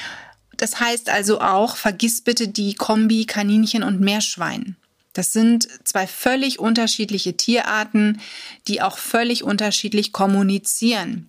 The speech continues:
Die dulden sich, ja, aber das wird keine vernünftige Partnerschaft sein, auch wenn es vielleicht Ausnahmen gibt. Aber wir müssen das Thema der Ausnahmen nicht mehr weiter,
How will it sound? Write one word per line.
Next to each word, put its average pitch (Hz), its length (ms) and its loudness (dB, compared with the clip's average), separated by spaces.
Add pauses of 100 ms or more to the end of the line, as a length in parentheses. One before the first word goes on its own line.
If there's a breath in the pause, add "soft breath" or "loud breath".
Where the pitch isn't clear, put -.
Die 180 100 0
dulden 254 400 2
sich, 160 340 -4
ja, 196 420 0
aber 202 340 0
das 202 200 -2
wird 220 220 -2
keine 240 460 2
vernünftige 220 640 2
Partnerschaft 196 800 -2
sein, 196 380 0
auch 185 160 -6
wenn 214 120 4
es 226 140 0
vielleicht 226 420 0
Ausnahmen 185 500 0
gibt. - 260 -8
Aber 214 260 0 (500 loud breath)
wir 214 100 4
müssen 247 280 2
das 214 180 -2
Thema 226 280 0
der - 180 -2
Ausnahmen 185 480 0
nicht 214 260 2
mehr 196 160 2
weiter, 196 560 -2